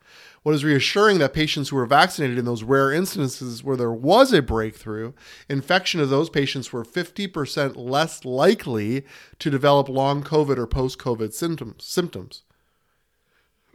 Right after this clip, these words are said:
Fifty percent. That's huge. These vaccines are effective, but in those rare instances where you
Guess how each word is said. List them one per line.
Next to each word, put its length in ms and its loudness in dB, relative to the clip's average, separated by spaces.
Fifty 400 2
percent. 640 -2
That's 220 -6
huge. 440 0
These 160 0
vaccines 480 2
are 100 0
effective, 560 -4
but 100 4
in 80 6
those 180 4
rare 300 6
instances 540 -4
where 120 0
you 260 0